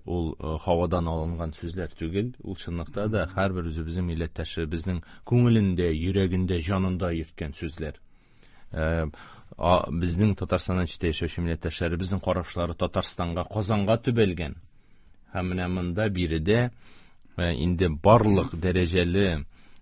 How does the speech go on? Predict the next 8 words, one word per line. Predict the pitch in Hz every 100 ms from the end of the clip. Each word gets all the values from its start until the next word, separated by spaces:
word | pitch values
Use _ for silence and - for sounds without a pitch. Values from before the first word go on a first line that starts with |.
| - -
э, | 80
мәртәбәле | 85 - 92 87 90 107
җыенда | 104 107 98 85 73 71
үзебезнең | 82 80 80 87 90 85 76 76
затлы, | 85 101 - - 95 101 92 73 -
саллы, | - 92 95 92 90 92 107 90 - - - - - - -
э, | - 76 78 76 -
э, | - 80 80